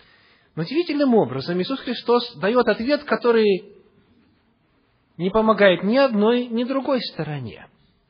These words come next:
И говорит: "Не согрешил ни он, ни родители его".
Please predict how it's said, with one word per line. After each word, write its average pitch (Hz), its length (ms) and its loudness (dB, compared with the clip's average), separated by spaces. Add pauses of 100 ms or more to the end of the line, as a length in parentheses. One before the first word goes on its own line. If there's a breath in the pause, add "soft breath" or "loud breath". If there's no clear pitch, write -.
(260)
И 180 80 -12
говорит: 180 380 0 (1800 soft breath)
"Не 165 160 -2
согрешил 156 540 -4
ни 214 200 2
он, 226 480 4 (640)
ни 139 140 -10
родители 120 500 -14
его". 85 300 -20